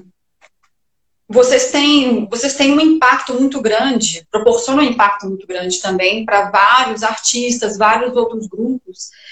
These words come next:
e eu até tinha colocado na nossa pauta a questão que seria: é,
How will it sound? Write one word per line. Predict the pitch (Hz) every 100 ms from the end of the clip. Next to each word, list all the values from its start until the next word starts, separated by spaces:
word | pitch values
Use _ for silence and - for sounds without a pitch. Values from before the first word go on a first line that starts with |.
| - 220
e |
eu | 233
até | 233 233 262
tinha | - 294 294
colocado | 285 262 254 233 233 233 214 208
na | 196
nossa | 202 202 190
pauta | - 208 233 233 185 156 160 _ - - -
a | 202
questão | 233 220 - 233 226 233
que | -
seria: | - 240 208 208 175 -
é, | 190 180 180 175